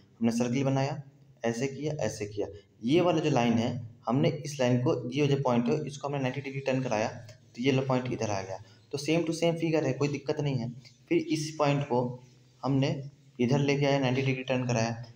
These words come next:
तब पर भी फे-, सेम ही figure है। फिर इस point को हम यहाँ लेके आ रहे हैं, यहाँ लेके आया, तब पर भी same figure है, ठीक है। तो total कितने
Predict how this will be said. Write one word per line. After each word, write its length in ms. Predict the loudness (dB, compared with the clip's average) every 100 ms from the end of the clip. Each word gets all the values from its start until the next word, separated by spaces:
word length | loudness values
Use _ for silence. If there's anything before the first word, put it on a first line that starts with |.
| -6
तब 100 | -2 2
पर 120 | 2
भी 160 | 2
फे-, 200 | 4 2 2
सेम 180 | 4
ही 120 | 4 2
figure 240 | 0 0
है। 160 | 0 -2 -6 -16 -14 -6
फिर 100 | -2
इस 200 | -2 -2
point 300 | 0 0 0
को 60 | -2
हम 120 | 0
यहाँ 220 | 2 2
लेके 220 | 2 2
आ 100 | 2 2
रहे 140 | 0
हैं, 160 | -2 -6 -8 -16 -20 -20 -20 -14 -4
यहाँ 220 | 0 2
लेके 220 | 2 2
आया, 240 | 2 2 -2 -6 -16 -8 -4
तब 80 | 0
पर 100 | 2
भी 100 | 2
same 300 | 2 2 2
figure 260 | 2 2 2
है, 200 | 0 -4 -8 -16 -8
ठीक 160 | -4 -2
है। 80 | -2 -4 -16 -10
तो 60 | -6
total 300 | 0 2 2
कितने 320 | 2 0 2